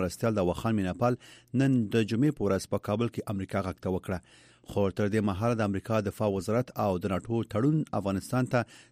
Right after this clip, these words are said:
د دغه جګپوړو چارواکو د سفر په اړه تبصره نه ده کړې. دواړه په داسې حال کې کابل ته سفر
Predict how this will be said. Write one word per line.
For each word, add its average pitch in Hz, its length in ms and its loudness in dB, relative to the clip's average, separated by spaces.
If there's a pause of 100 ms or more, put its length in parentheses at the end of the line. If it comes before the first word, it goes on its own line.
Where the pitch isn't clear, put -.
(160)
د 101 180 4
دغه 120 260 4
جګپوړو 120 400 0
چارواکو 110 400 0
د 98 80 -2
سفر 120 380 0
په - 60 2
اړه 90 120 2 (380)
تبصره 104 340 -2
نه 139 60 6
ده 95 180 2
کړې. 95 180 2 (240)
دواړه 107 260 6
په 107 100 0
داسې 101 260 2
حال 120 140 0
کې - 160 -12
کابل 107 200 0
ته 110 120 -4
سفر 135 260 0